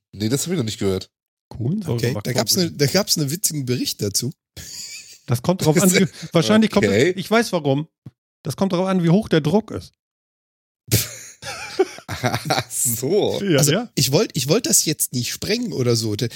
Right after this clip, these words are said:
Speaker 3: den Punkt hatte ich letztes Mal dabei, den haben wir nicht angegangen. Können wir ja vielleicht später mal kurz drüber schauen.
Speaker 2: Okay, okay. <laughs> Nö,
Speaker 3: Nee,
Speaker 2: also
Speaker 3: aber ei-,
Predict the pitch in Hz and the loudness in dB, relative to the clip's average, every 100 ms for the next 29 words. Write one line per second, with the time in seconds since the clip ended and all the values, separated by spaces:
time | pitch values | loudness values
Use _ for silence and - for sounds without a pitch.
0 | - - 143 214 247 233 180 143 143 247 | -12 -2 0 0 0 -2 -2 0 -2 0
1 | - 135 131 117 113 107 123 165 156 196 | 0 0 2 2 2 2 0 2 0 2
2 | 185 180 160 131 101 87 87 - 170 160 | 0 0 0 -2 -2 -4 -4 -4 2 2
3 | - 143 - 135 107 110 101 - 98 90 | 2 0 2 2 0 -2 -4 -4 -4 -4
4 | 90 87 - 175 139 131 - 165 143 135 | -6 -8 2 2 2 -4 -2 -4 -2 -4
5 | 147 - - - - 339 - - - - | -6 -10 -8 -8 -2 -4 0 -2 -2 -4
6 | - - - 175 190 185 160 175 185 277 | -2 0 0 0 -2 -2 -4 2 6 6
7 | 185 151 156 175 | 6 4 4 2